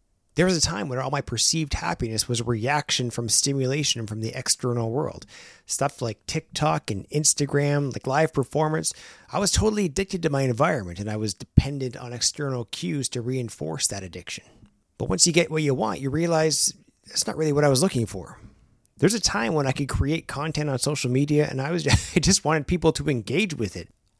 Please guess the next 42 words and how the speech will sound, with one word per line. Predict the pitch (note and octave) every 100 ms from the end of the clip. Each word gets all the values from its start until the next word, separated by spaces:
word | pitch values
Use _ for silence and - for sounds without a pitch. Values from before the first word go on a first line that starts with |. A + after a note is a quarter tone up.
| -
I |
wanted | A2 C3 B2
a | A#2+
reply | G#2+ - A#2+ C3+ D3 C#3+ C#3+
or | G2+ A2
a |
comment | - - D#3+ D3+ C#3 C#3 -
or, | G#2 G2 F2+ -
or | G#2
whatever. | G#2 D3+ G3 F#2 D#2+ - - - -
And | F#3+
then |
my | G3
content | - D#3+ E3 D3+
started | - D3 C3
hitting | A2 C#3+ C3+ A#2 G#2 _ -
millions | A2 A2+ C#3+ F#3+ C#3 C3+ C#3
of | B2
views, | C#3 D#3 B2+ C#3
and | C#3
I |
got | C#3 C#3+
overwhelmed | E3 D3 C3 D3 D3
with | C3+
the | C3 C3+
engagement | B2 E3+ E3 G2 E2+ -
to | -
a | C3
point | - C#3+
where | C#3 C3+
I |
couldn't | D3 F3 F3 -
even | - D#3+ D3 C#3+
reply | C#3+ - F3 F3+
anymore | G#2+ G2 F2+ D#2+ E2+
to | A2+
the | A2
hundreds | D3 C#3 B2
of | B2
thousands | B2 B2 A2+ A2+
of |
comments. | - F3+ A2+ F#2+ - -